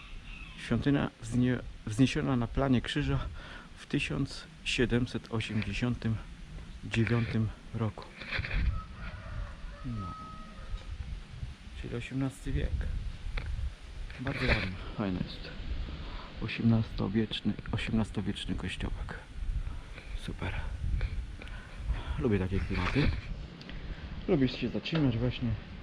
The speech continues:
popatrzeć. I teraz tak nie będę już zapieprzył, no chyba że będę jakieś treningi robił ostre, ale nie sądzę. Nie ten wiek, nie ta zajawka. Zajawka jest o to, chodziło się, żeby jechać.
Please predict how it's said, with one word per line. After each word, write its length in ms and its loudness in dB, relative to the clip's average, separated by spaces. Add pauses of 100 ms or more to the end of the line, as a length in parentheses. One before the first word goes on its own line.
(200)
popatrzeć. 560 0 (1900)
I 40 -2
teraz 260 2
tak 120 -4 (340)
nie 100 6
będę 180 4
już 100 2 (260)
zapieprzył, 480 0
no 60 2
chyba 220 2
że 120 0
będę 140 4
jakieś 200 0
treningi 340 2
robił 260 2
ostre, 360 -2
ale 160 0 (760)
nie 60 2
sądzę. 340 4 (260)
Nie 80 2
ten 180 2
wiek, 180 6 (960)
nie 60 2
ta 120 0
zajawka. 380 -2 (100)
Zajawka 340 2
jest 140 -2
o 40 -6
to, 100 -4
chodziło 340 0
się, 160 -2
żeby 200 -2
jechać. 360 -2